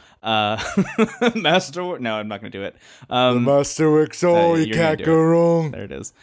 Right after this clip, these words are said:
Speaker 1: Uh, yeah, we have a Twitch account. It's at Into the Cast as well. Uh, and we have a Discord, which is very lively and cool, and I love it.
Speaker 2: Yeah.
Speaker 1: Everybody is,
Speaker 2: It's a good
Speaker 1: is
Speaker 2: time.
Speaker 1: awesome in there.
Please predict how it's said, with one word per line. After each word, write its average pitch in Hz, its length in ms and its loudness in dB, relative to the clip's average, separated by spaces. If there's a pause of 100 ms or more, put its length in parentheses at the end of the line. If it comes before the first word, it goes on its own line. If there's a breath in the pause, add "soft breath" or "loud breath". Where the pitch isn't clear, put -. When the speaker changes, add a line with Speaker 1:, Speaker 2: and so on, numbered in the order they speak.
(280 loud breath)
Speaker 1:
Uh, 113 360 0
yeah, 156 120 2
we 202 80 4
have 131 60 0
a 131 40 -8
Twitch 160 200 -6
account. 139 280 -2
It's - 60 -8
at 120 220 0
Into 120 200 -6
the 117 80 -10
Cast 113 260 -4
as 107 120 -12
well. 123 360 -2
Uh, 104 240 -2
and 110 160 -6
we 147 140 -6
have 127 200 -4
a 135 120 -4
Discord, 131 500 -6
which 110 160 -6
is 117 80 -10
very 170 180 -2
lively 175 420 -2
and 135 160 -6
cool, 143 300 -4
and 110 100 -4
I 110 40 -4
love 117 420 -6 (100)
it. 95 340 -12 (180)
Speaker 2:
Yeah. 107 280 -2 (140)
Speaker 1:
Everybody 123 380 -8
is, 117 100 -6
Speaker 2:
It's 107 80 -8
a 101 40 -6
good - 40 -12
Speaker 1:
is 101 60 -14
Speaker 2:
time. 95 160 -8
Speaker 1:
awesome 107 300 -10
in 101 80 -10
there. 98 260 -10